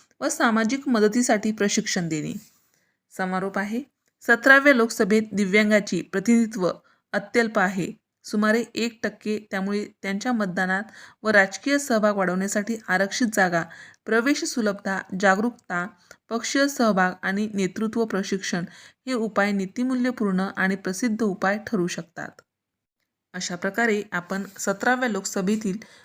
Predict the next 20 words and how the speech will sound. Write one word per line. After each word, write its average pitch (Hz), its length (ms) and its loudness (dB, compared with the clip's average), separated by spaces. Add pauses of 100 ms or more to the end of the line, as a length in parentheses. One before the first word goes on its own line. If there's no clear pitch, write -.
(120)
दिव्यांग 214 420 0
व्यक्तीच्या 208 440 -4
मतांची 190 420 -4
टक्केवारी 190 540 -6 (880)
अभ्यासण्याचा 208 640 0
आणि 214 180 0
टक्केवारी 254 560 -2
वाढवण्यासाठी 202 800 -4 (320)
कोणते 233 300 -2
उपाय 214 280 4
करता 185 340 -2
येतील 190 360 -4
याचा 185 340 2 (460)
अभ्यास 190 360 -2
करण्याचा 180 380 -2
या 180 80 -2
ठिकाणी 202 300 -4
प्रयत्न 170 380 -4
केला 156 260 -8
आहे. - 580 -14